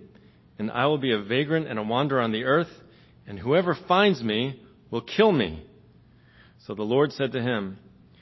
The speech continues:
"Therefore, whoever kills Cain, vengeance will be taken on him sevenfold." And the Lord appointed a sign for Cain, so that no one finding him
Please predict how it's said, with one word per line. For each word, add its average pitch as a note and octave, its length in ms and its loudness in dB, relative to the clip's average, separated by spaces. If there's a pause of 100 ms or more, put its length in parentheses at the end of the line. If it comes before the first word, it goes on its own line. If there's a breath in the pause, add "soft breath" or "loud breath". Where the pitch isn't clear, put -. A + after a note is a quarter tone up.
(180 soft breath)
"Therefore, D3 440 0
whoever F#3 440 0
kills C#3+ 340 0
Cain, A2+ 500 -4 (380 soft breath)
vengeance F#3+ 760 0
will C#3 80 -2
be B2+ 120 -2
taken D3+ 360 -2
on A#2 160 0
him D3 380 -4
sevenfold." C3 960 -2 (1000 soft breath)
And A#2 140 -2
the G#2+ 60 -2
Lord D3 320 4
appointed E3 640 -4
a G#2+ 80 0
sign D#3 580 0
for G#2 160 -6
Cain, G2+ 460 -8 (800 soft breath)
so - 160 -4
that A#2+ 160 2
no C3 220 4
one F3 220 4
finding D#3 480 0
him F#2+ 360 -4